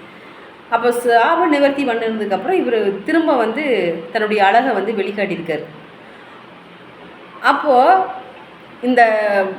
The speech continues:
ஆவணி மாசம் வர்ற விநாயகர் சதுர்த்திக்கு அப்புறம் நீங்க வானத்தை பார்த்தீங்க அப்படின்னா, அந்த நிலா ஆகப்பட்டது பளிச்சுன்னு இருக்கும். நூறு வாட்ஸ் பல்ப் எரியிற மாதிரி ரொம்ப பிரகாசமா இருக்கும்.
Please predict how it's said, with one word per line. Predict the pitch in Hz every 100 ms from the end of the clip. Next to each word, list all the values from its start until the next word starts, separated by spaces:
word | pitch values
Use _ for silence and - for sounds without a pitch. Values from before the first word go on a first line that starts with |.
| -
ஆவணி | - 247 339 359
மாசம் | 320 277 262 247 220
வர்ற | 214 240 262 277 185
விநாயகர் | 196 269 339 359 370 339 294
சதுர்த்திக்கு | 262 262 233
அப்புறம் | 220 254 320
நீங்க | 240 220
வானத்தை | 196 208 277 - 226
பார்த்தீங்க | 190 196 - 208
அப்படின்னா, | 196 190 170
அந்த | 175 214 185
நிலா | 190 247 233
ஆகப்பட்டது | 202 180 151 147 175 330 - - - - - -
பளிச்சுன்னு | 269 349 381 311
இருக்கும். | 226 185 156 - - - - - 226
நூறு | 262 302
வாட்ஸ் | 269 220 - -
பல்ப் | 233 311
எரியிற | 247 208 214 196
மாதிரி | 185 254
ரொம்ப | 220 233 294 370
பிரகாசமா | 349 214 208 226 240 247 220
இருக்கும். | 165 -